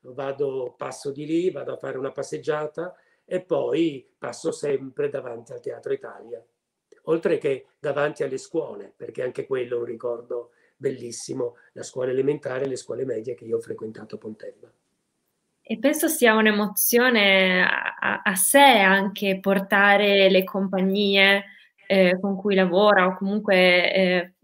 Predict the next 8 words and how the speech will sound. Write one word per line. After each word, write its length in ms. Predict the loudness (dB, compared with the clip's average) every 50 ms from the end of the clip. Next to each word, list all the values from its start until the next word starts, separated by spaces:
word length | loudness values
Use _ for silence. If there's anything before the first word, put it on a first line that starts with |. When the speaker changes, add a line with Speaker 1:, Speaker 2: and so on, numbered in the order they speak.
| -14 -10 -4
Speaker 2:
portare 520 | -2 0 0 2 4 6 6 8 8 6
degli 240 | 6 4 4 2 0
spettacoli 680 | 0 -2 -2 -6 -4 2 2 2 4 4 2 0 0
a 100 | 0 0
Pontebba, 540 | 0 -2 -4 -2 0 2 2 2 4 4 2
immaginando 720 | 2 2 2 0 2 2 2 4 4 4 4 4 4 4
un 140 | 2 2 2
po' 340 | 2 4 6 8 8 6